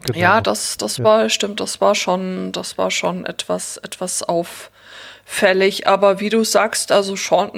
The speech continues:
Speaker 2: ist sonst schon relativ stimmungsvoll
Speaker 1: Mhm, klar.
Speaker 2: gelöst und jetzt nicht, äh, durchaus nicht, durchaus nicht langweilig, aber,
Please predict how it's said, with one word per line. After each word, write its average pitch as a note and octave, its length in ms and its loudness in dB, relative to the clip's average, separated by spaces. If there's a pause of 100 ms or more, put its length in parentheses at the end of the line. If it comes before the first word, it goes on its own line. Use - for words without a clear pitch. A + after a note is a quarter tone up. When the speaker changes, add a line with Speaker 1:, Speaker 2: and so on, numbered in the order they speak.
Speaker 2:
ist A3 160 -6
sonst G#3+ 400 0
schon A#3 360 2
relativ G#3+ 500 2
stimmungsvoll A#3 1120 2 (360)
Speaker 1:
Mhm, A#3 320 -6
klar. G3+ 240 0
Speaker 2:
gelöst A#3+ 460 0
und G#3+ 280 2
jetzt G#3 300 0
nicht, G#3+ 420 -2
äh, G#3+ 180 6
durchaus B3+ 420 2
nicht, A#3 320 -2
durchaus A#3 380 2
nicht A3 240 -8
langweilig, A#3 840 2
aber, G#3 540 4